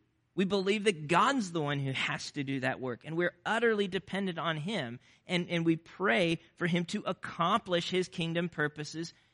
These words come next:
in us and through us, that, that we would be used by him and for his glory.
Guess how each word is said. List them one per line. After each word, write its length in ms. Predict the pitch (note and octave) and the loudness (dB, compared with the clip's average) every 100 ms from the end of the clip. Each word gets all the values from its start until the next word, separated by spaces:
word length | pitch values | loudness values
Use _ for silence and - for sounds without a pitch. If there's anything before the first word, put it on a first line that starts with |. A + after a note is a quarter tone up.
| _ - | _ -2
in 180 | F3+ F3+ | 4 4
us 320 | D3+ D#3 - - | 4 2 -4 -4
and 240 | E3 E3 | -2 -2
through 440 | - F3 A#3 D4 D#3 | -4 -2 0 2 2
us, 280 | C3 E3+ | 2 -2
that, 180 | D#3+ D#3+ _ _ | -4 -6 _ _
that 120 | - F3+ | 0 2
we 120 | G3 | 2
would 160 | G3 | 2
be 80 | F3+ | 2
used 560 | G3 F3+ G#3 G#3+ D3 C#3 | 0 2 0 0 -4 2
by 280 | D3+ F3+ G3 | 4 6 4
him 280 | D#3+ E3 | 2 2
and 120 | F3 E3+ | 0 -2
for 220 | B2+ B2+ | -2 -2
his 180 | C#3 C3 | -2 -6
glory. 560 | - C3+ C#3 B2 A#2+ | -4 0 2 0 -4